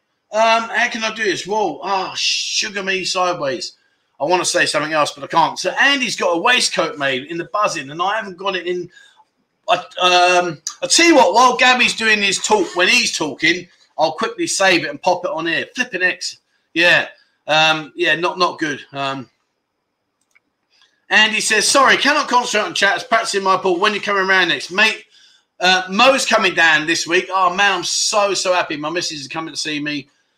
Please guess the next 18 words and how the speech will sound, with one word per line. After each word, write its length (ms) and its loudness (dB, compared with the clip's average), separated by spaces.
Uh, 320 2
I 80 2
can't 320 6
explain 520 0
to 140 -2
you 220 -2
how 320 4
much 260 0
it 120 -8
means 300 -4
to 100 -12
me 220 -8
to 120 -16
be 120 -6
able 120 2
to 60 -14
see 280 2
her. 300 -4